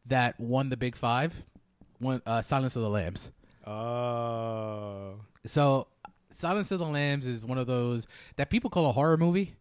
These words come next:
Speaker 1: It's, I don't think it's a horror movie, but it
Speaker 2: What
Speaker 1: has
Speaker 2: would you classify it as?
Speaker 1: a thriller.
Speaker 2: Okay.
Speaker 1: I think it's definitely a thriller. But Anthony Hopkins is phenomenal in this movie. And I think it's,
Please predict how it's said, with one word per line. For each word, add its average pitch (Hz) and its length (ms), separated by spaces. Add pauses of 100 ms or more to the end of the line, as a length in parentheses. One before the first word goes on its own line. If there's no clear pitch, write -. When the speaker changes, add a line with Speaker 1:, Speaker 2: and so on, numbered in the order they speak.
Speaker 1:
It's, - 160 (380)
I 73 120
don't 71 200
think 85 180
it's - 100
a 78 60
horror 95 220
movie, 185 340 (360)
but 143 240
it 117 80
Speaker 2:
What 127 80
Speaker 1:
has 139 100
Speaker 2:
would 135 60
you 170 60
classify - 400
it 104 60
as? 104 260
Speaker 1:
a - 60
thriller. 113 440 (220)
Speaker 2:
Okay. 320 200 (100)
Speaker 1:
I 196 80
think 196 120
it's - 140
definitely 117 340
a - 40
thriller. 98 340 (340)
But 139 240 (460)
Anthony 131 500
Hopkins 95 560
is 87 320 (420)
phenomenal 110 1120 (260)
in 107 120
this 98 200
movie. 92 380 (380)
And 123 140
I 127 60
think 147 200
it's, - 440